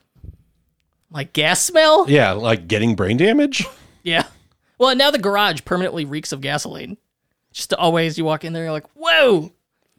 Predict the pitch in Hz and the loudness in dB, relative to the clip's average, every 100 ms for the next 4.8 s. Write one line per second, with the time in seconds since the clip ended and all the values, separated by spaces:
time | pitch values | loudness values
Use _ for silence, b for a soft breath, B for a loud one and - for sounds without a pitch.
0 | _ 92 87 - - - - - - - | _ -10 -10 -12 -14 -14 -16 -14 -10 0
1 | 233 302 - 190 202 180 156 160 160 87 | 2 2 2 0 2 0 0 0 0 -2
2 | 85 95 110 - 117 90 - 78 76 73 | -6 -6 -6 -8 -8 -8 -10 -14 -12 -12
3 | 80 165 139 143 - 165 - 156 - 139 | -8 -8 -6 -6 -2 -4 -4 -6 -6 -2
4 | 160 156 139 139 139 143 147 | 0 0 -2 -4 -4 -4 -2